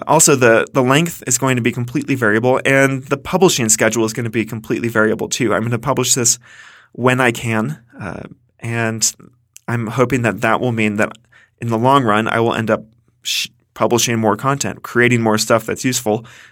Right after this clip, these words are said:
th-, instead of giving up because I feel stressed out by the, the, the structure I've imposed upon myself. So this will be a, a, an interesting experiment,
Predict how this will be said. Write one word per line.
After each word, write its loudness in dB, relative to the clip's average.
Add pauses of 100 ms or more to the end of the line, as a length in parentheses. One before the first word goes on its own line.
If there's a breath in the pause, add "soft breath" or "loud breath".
(120)
th-, -8
instead 2
of -2
giving 0
up -2
because -4
I -2
feel -6
stressed -4
out -2
by -8
the, -12 (580 soft breath)
the, -6
the -2
structure -2
I've -6
imposed -8
upon -14
myself. -12 (480)
So 4 (580 loud breath)
this 0
will 2
be 4
a, 4
a, -4 (180)
an 0
interesting 2
experiment, 2